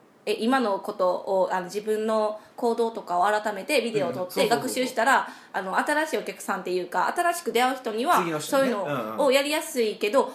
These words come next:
Speaker 1: これってなんかもうすでに
Speaker 2: うん。
Speaker 1: ここまでされてるから、
Speaker 2: うん。
Speaker 1: なんか言った方がいいんじゃないんですかね。
Speaker 2: ね、もちろんそうそう、もちろん言った方がいいんですけど、
Speaker 1: は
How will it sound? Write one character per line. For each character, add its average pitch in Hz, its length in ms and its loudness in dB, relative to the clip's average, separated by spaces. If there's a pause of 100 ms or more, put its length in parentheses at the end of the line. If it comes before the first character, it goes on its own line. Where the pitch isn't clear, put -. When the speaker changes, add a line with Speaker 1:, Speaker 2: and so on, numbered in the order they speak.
(100)
Speaker 1:
こ 415 140 2
れ 403 80 -2
っ - 100 -6
て 220 300 0
な 214 80 -2
ん 208 40 -4
か 185 100 -4
も 240 220 4
う 240 60 -2
す 247 220 0
で 220 240 2
に 214 280 -2 (220)
Speaker 2:
う 147 40 -8
ん。 117 200 -8
Speaker 1:
こ 269 140 -2
こ 453 200 2
ま 277 100 4
で 202 100 -2
さ 254 140 -2
れ 233 100 2
て 233 160 2
る 220 340 2 (380)
か 196 160 2
ら、 240 220 6
Speaker 2:
う - 20 0
ん。 175 40 -4 (420)
Speaker 1:
な 262 80 0
ん 269 80 -4
か - 320 -2
言 277 100 0
っ 539 60 0
た - 160 0
方 240 100 2
が 196 80 2
い 214 80 0
い 240 40 -2
ん - 20 -2
じ 214 80 -4
ゃ 180 40 -2
な 175 100 -6
い 180 60 -8
ん - 20 -12
で - 80 -10
す - 80 -14
か 226 80 -2
ね。 240 40 0
Speaker 2:
ね、 240 60 2
も 247 60 2
ち 247 60 0
ろ 233 60 6
ん 208 80 0
そ 208 80 -2
う 151 60 -4
そ 156 60 -2
う、 143 40 -4
も 175 120 -2
ち 175 80 -10
ろ 175 80 -4
ん - 20 -4
言 190 80 -2
っ 190 40 -12
た 123 80 -4
方 95 120 -4
が 87 80 -6
い 107 80 -6
い - 20 -8
ん 104 60 -10
で - 80 -12
す - 80 -14
け 147 80 -6
ど、 185 260 0
Speaker 1:
は 208 80 -10